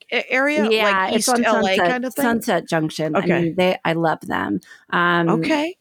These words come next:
Speaker 2: and then I really love Mix too. It's not a classic, um, I would say it's not a classic menu, but it's,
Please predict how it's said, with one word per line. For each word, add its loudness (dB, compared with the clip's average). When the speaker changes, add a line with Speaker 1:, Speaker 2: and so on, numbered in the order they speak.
Speaker 2:
and 0
then 0
I -2
really 0
love 0
Mix -2
too. 2
It's -2
not 2
a -2
classic, -2
um, -2
I -2
would -2
say 2
it's -6
not 2
a -4
classic -2
menu, 4
but 0
it's, -2